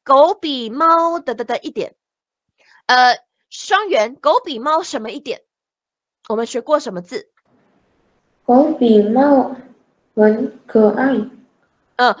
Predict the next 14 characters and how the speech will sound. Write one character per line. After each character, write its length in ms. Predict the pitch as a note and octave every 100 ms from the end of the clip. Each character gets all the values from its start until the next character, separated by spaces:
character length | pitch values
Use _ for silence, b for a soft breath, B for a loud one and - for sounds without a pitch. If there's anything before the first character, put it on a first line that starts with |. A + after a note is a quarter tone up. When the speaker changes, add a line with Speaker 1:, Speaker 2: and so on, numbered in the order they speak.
| B
Speaker 1:
狗 300 | - D4+ F4
比 280 | G4 F#4+ D4+
猫 420 | C4+ D#4+ E4 E4+ E4+
可 760 | - - C#4 B3+ G#3+ G#3 -
爱 400 | - F#4+ F4 C4 A#3+
一 100 | F4
点。 280 | F4 B3 -
来， 100 | G#3
请 200 | A#3+ F#3
说 200 | F3+ C#4
狗 280 | C#4 B3+ F4+
比 240 | - C4
猫 340 | A#3+ D4 D#4 D#4+
可 300 | D#4 A#3